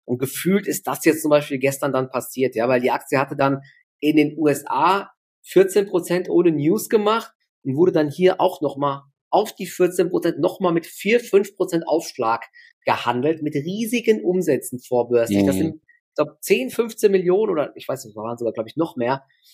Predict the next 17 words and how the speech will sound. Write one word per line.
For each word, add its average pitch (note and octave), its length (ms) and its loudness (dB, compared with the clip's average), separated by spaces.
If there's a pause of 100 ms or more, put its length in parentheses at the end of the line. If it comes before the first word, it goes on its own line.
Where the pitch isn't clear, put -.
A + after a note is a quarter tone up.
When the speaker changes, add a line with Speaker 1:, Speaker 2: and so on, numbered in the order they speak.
(120)
Speaker 1:
sind C#3+ 160 -6
dort C3+ 200 0
reingeflossen C3 720 0
quasi, B2+ 360 -2
weil C3 160 0
halt C#3 180 -6
jeder E3 260 6
bei D3+ 80 2
dieser D3 180 0
Party D3+ 320 -8
dabei C#3+ 280 -2
sein D#3 160 -2
wollte, C3 200 2
obwohl C#3 300 0
die - 100 2
Aktie - 380 -2
halt C3 180 2